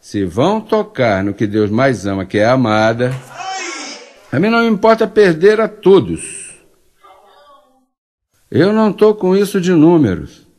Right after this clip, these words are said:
Olha, uma vez aqui em Miami, me disseram, "Olha, perdeste a congregação." A-, éramos oitocentos e um me disse, "Por que eu não pego o endereço, não tem telefone de ninguém?"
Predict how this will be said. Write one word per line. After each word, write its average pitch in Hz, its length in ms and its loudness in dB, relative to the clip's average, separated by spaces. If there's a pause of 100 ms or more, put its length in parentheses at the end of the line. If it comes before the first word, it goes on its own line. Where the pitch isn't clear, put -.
(1500)
Olha, 196 160 -2
uma 233 140 0
vez 226 240 4
aqui 185 160 -2
em 170 80 4
Miami, 120 520 2 (380)
me 120 140 -2
disseram, 117 520 -2
"Olha, 143 220 0
perdeste 127 540 -2
a 156 40 -4
congregação." 151 800 -2 (720)
A-, 120 220 -4 (140)
éramos 143 1400 -2
oitocentos 127 1000 -2
e 156 140 4
um 156 480 2
me 117 160 -2
disse, 107 500 -6 (460)
"Por 143 100 -6
que 202 120 -2
eu 220 100 0
não 214 140 -2
pego 175 320 0
o 156 40 4
endereço, 117 760 0
não 123 180 0
tem 135 180 0
telefone 120 440 -2
de 110 120 -2
ninguém?" 104 460 -4